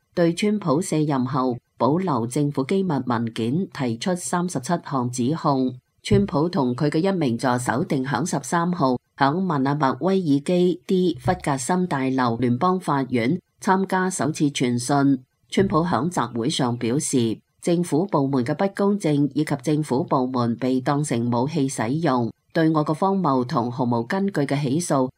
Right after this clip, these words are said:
將成為美國歷史上最可怕嘅濫用權力行為之一。呢種惡毒嘅迫害係對司法嘅嘲弄。拜登試圖將佢嘅主要政治對手關入監獄。如果我唔係拜登嘅挑戰對象，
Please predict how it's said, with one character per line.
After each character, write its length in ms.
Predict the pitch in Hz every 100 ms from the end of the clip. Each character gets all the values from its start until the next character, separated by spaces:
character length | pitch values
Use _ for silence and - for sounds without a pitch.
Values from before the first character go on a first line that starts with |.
| _
將 240 | - 185
成 280 | 190 165 123
為 200 | 127 123
美 220 | 117 117
國 300 | 147 160 139
歷 120 | 131 131
史 220 | 127 143
上 320 | - 151 127
最 240 | 127 143
可 220 | 139 113 131
怕 240 | - 131
嘅 100 | 135
濫 220 | 127 123
用 200 | 143 127
權 220 | 123 127
力 100 | 120 127
行 260 | - 117
為 180 | 113 113
之 160 | - 160
一。 220 | 156 165
呢 720 | 143 131 - _ _ - 196
種 260 | 196 135 185
惡 160 | 180 -
毒 80 | 127
嘅 120 | 143
迫 180 | 196 190
害 320 | - 143 127
係 240 | 123 123 123
對 220 | 147 143
司 200 | - 202
法 200 | 196 151
嘅 120 | 135
嘲 280 | 131 151 156
弄。 360 | 156 151 110 - _ _
拜 200 | 175 170
登 200 | 175 202
試 220 | 202 160
圖 160 | 151 127
將 260 | 131 196 202
佢 100 | 156
嘅 100 | 147
主 140 | 147
要 260 | 139 190 151
政 200 | 151 143
治 180 | 147 131
對 220 | 127 139
手 320 | 135 104 127 165
關 140 | 180
入 160 | 180 156 131
監 280 | 151 151 160
獄。 280 | 139 110 - _ _
如 140 | 151
果 120 | 143 165
我 200 | 190 156
唔 120 | 135
係 240 | 151 131
拜 220 | 127 160
登 180 | 160 202
嘅 120 | 196
挑 160 | 151 196
戰 260 | 190 165 147
對 240 | 151 147
象， 260 | 143 123